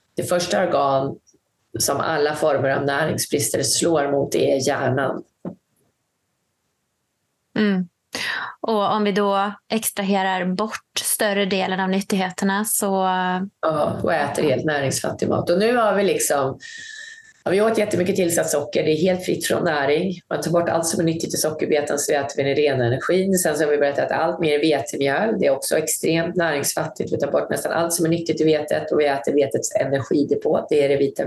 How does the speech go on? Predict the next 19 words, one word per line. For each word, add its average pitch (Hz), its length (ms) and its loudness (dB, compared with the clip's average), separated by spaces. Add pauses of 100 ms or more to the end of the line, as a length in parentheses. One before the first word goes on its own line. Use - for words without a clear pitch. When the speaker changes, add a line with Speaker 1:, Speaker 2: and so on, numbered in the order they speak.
(140)
Speaker 1:
mjölet. 147 420 2 (1700)
Därför 160 260 2
är 180 40 4
det 175 40 0
så 170 80 2
viktigt 160 260 0
att 143 120 0
äta 127 80 0
fullkorn, 180 680 2
för - 140 -2
där 151 180 0
finns, 156 400 0
i 147 100 2
fullkornet 156 520 0
finns 151 300 0
mycket, 175 300 0
mycket 156 200 -2
mer 139 160 2
näring. 139 440 0